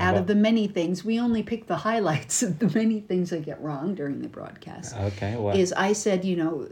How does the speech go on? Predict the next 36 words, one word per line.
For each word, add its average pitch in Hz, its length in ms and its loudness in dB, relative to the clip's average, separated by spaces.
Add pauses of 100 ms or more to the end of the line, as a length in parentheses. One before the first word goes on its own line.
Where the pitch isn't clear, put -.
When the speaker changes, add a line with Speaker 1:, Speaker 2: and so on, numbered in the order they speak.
(200)
Speaker 1:
people 220 360 -4
in 190 120 -2
China, 185 380 -2
they 208 380 4
automatically 175 920 0
know 139 200 0
the 131 120 -8
tones - 520 -10
just 160 320 -10
by 151 140 -2
l-, 147 180 -6 (180)
listening 160 520 -2
to - 120 -12
them. 113 180 -12 (380)
But 170 120 -6
you 220 120 2
were 294 80 2
pointing 214 480 0
out, 175 320 0 (320)
actually, 214 880 -4
kids - 280 -2
learn 202 300 0
them 190 120 0
in 170 140 0
school. 180 580 -6
Speaker 2:
Yeah, 123 360 6 (440)
they 113 160 0
teach 131 300 -2
them 85 360 -2
about 92 340 0
the 87 200 -4
tones. 76 600 -6 (180)
There's 87 260 -2
four, 87 300 -8 (560)
four 98 180 2
tones. - 640 -6